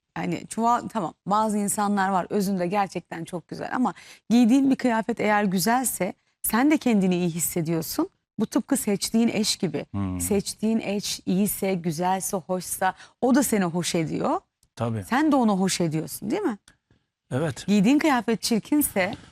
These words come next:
Speaker 1: çirkinlikten kastım sakın yanlış anlamayın. Pahalı bir markadan bahsetmiyorum.
Speaker 2: Yakışmıyorsa yani.
Speaker 1: Pazardan aldığın bir tişört rengi sana uyuyorsa enerjini arttırmıyor mu? Hatta
Speaker 2: Hmm.
Speaker 1: herkes sormuyor mu? "Ay ne kadar güzelsin bugün.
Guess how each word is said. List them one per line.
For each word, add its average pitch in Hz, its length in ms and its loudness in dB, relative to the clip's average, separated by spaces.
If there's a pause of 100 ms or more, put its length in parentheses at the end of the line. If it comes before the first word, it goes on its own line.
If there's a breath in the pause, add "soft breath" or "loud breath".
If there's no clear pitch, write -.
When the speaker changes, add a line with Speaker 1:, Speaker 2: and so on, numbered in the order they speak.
(200)
Speaker 1:
çirkinlikten 247 600 2
kastım 233 360 -2
sakın 247 280 0
yanlış 220 360 4
anlamayın. 240 360 4
Pahalı 208 340 0
bir 208 60 2
markadan 196 560 0
bahsetmiyorum. 190 680 -4
Speaker 2:
Yakışmıyorsa 110 640 -2
yani. 92 40 -4
Speaker 1:
Pazardan 262 480 4
aldığın 233 440 4
bir 233 140 4
tişört - 580 0
rengi 220 220 4
sana 214 260 2
uyuyorsa 208 720 2
enerjini 214 500 4
arttırmıyor 226 580 0
mu? 175 180 -6 (380)
Hatta 247 320 0
Speaker 2:
Hmm. 226 80 4
Speaker 1:
herkes 240 360 2
sormuyor 349 360 4
mu? 208 140 4
"Ay 233 120 4
ne 277 40 2
kadar 214 280 2
güzelsin 175 560 -4
bugün. 180 260 -8